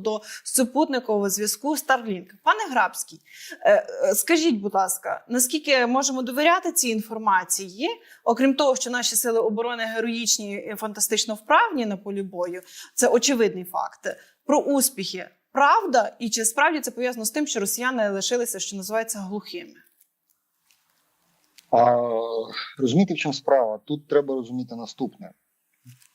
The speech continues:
Speaker 2: що на сьогоднішній день такого поняття, як лінія фронту, воно не існує. І йдеться про статистику, яка визначає присутність в тому чи іншому районі тих чи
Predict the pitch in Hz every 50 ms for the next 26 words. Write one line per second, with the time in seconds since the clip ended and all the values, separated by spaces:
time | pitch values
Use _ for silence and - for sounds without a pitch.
0 | _ - - - 123 117 110 107 - 160 156 147 143 135 - 131 120 127 151 151
1 | 135 - - - 110 - - 117 123 117 110 - 110 101 - - 117 110 107 104
2 | 101 - - 131 143 147 139 139 117 98 98 104 107 110 107 104 107 107 107 107
3 | - - 104 101 92 - - - - _ _ _ _ _ _ _ _ _ _ _
4 | _ _ _ _ _ _ _ - 113 113 107 113 143 151 151 - - 131 113 -
5 | - - 113 120 120 117 117 117 113 110 104 101 - - 107 - 139 123 - -
6 | 101 - _ _ _ _ _ _ _ _ _ _ _ _ _ _ 123 113 110 107
7 | 104 - - 127 127 127 127 123 120 117 107 107 113 107 110 107 - - 131 131
8 | 127 120 - - 107 104 - - 123 117 - 110 104 98 - - - 113 113 104
9 | 95 - - 104 95 - - 104 101 101 101 101 104 113 123 139 139 135 123 113
10 | - 113 113 - - - 110